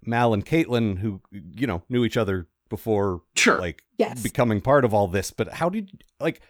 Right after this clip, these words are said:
Speaker 1: how did the Chuck versus Mal contingent collide with the sarcastic? Like, when did,
Speaker 3: So
Speaker 1: how did we all meet?
Speaker 3: <clears throat> So Chuck, um,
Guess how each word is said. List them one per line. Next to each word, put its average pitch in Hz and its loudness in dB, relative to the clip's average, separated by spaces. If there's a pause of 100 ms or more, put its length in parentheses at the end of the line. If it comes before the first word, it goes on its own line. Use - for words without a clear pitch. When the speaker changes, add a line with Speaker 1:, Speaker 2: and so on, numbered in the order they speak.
(100)
Speaker 1:
how 160 -4
did 196 -4
the 180 0
Chuck - -8
versus 143 0
Mal 123 0 (720)
contingent 113 -2 (440)
collide 110 0
with 101 -4
the 107 -8
sarcastic? 110 -4
Like, 117 -2
when 123 -2
did, 156 -2
Speaker 3:
So 359 4
Speaker 1:
how 180 4
did 180 2
we 160 4
all 90 4
meet? 78 -4
Speaker 3:
<clears throat> 269 6
So 285 4
Chuck, 302 2 (140)
um, 214 4